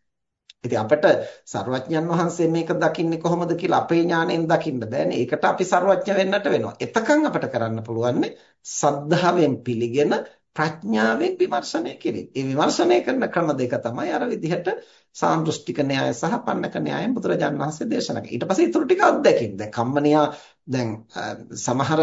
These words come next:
අචින්තනීය ධර්ම ගැන කියනවනේ. එතකොට කම්ම විෂය අචින්තිතබ්බෝ.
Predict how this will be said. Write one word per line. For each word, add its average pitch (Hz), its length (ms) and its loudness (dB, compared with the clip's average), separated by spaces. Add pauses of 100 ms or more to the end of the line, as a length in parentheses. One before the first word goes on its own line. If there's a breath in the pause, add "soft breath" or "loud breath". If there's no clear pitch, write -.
(120)
අචින්තනීය 202 720 2
ධර්ම 180 280 2
ගැන 180 220 2
කියනවනේ. 170 360 -4 (440 loud breath)
එතකොට 131 300 2
කම්ම 147 320 2
විෂය 156 280 4
අචින්තිතබ්බෝ. 147 1000 2